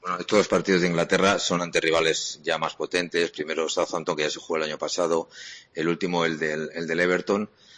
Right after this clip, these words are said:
Aquí sí que se va a ver más el, el equipo. Lo digo porque luego viene la última semana, que teóricamente ya no se va a Sudáfrica, que era un, bueno, luego hablemos un poco de este tema, pero lo de Inglaterra ya es un decir, "Oye, estamos, eh, casi una semana de empezar la liga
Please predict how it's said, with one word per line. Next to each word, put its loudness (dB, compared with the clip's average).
Aquí 0
sí 2
que 4
se 2
va 4
a 4
ver 2
más -2
el, -6
el -4
equipo. -8
Lo 0
digo 6
porque 4
luego 6
viene 4
la 0
última 0
semana, -2
que -8
teóricamente -4
ya -2
no -8
se -6
va -2
a -8
Sudáfrica, -4
que -4
era 2
un, 0
bueno, 4
luego 4
hablemos 4
un -6
poco 2
de 4
este -4
tema, 0
pero 2
lo 0
de 0
Inglaterra 2
ya 2
es 0
un -6
decir, 0
"Oye, 0
estamos, -4
eh, -4
casi -4
una -2
semana -2
de -2
empezar -2
la -2
liga -4